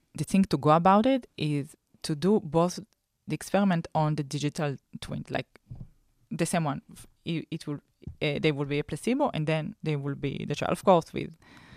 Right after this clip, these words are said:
a different, uh, ad-, adjustment. And then you don't have, um, you don't risk the individual and in anything. And also you avoid the, the ethical issue in that, that some, a patient won't,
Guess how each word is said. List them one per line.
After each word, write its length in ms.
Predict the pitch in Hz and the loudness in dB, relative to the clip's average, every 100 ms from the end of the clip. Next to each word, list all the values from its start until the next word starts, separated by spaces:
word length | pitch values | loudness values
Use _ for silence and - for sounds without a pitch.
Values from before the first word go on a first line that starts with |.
| - - _ _ _ 151 | -20 -20 _ _ _ -2
a 160 | 147 | -2
different, 440 | 147 - 151 143 147 | -2 -2 -2 -2 -2
uh, 40 | |
ad-, 220 | 135 147 - | -2 -2 -4
adjustment. 480 | 139 196 240 196 - | 2 4 4 2 2
And 160 | 151 | 4
then 260 | 190 202 180 - | 6 6 4 -2
you 100 | 147 | -2
don't 340 | 156 156 160 | 0 0 0
have, 300 | 165 139 147 | 0 0 -2
um, 380 | 147 139 143 131 - _ _ - | -2 0 0 -4 -10 _ _ -2
you 80 | |
don't 320 | 151 160 - 165 | 2 2 2 0
risk 360 | 156 - - | 0 -2 -6
the 100 | 147 | -2
individual 640 | 143 139 127 147 139 131 - - | 0 0 0 -2 0 -4 -6 -6
and 400 | 143 139 143 127 - _ - | -2 0 0 -4 -8 _ -4
in 100 | 139 | -2
anything. 360 | 143 165 254 233 | -2 2 6 6
And 120 | 156 | 6
also 480 | 185 208 - 175 160 - | 4 2 4 2 0 -4
you 220 | 147 147 | 0 2
avoid 440 | 139 156 151 156 156 | 2 2 2 2 2
the, 220 | 160 147 | 2 2
the 180 | - 160 | 0 0
ethical 480 | - 175 151 143 - - | -2 -2 -2 -2 -4 -6
issue 200 | 175 170 | -4 0
in 100 | 147 | 0
that, 220 | 170 208 - | 2 0 -2
that 260 | 147 139 - | -2 -4 -4
some, 380 | - 151 151 143 - - - - - - | -6 -4 -4 -6 -14 -16 -18 -18 -10 -6
a 80 | |
patient 520 | - 202 220 165 160 - | 2 4 4 2 0 -2
won't, 360 | 147 151 156 | 0 2 2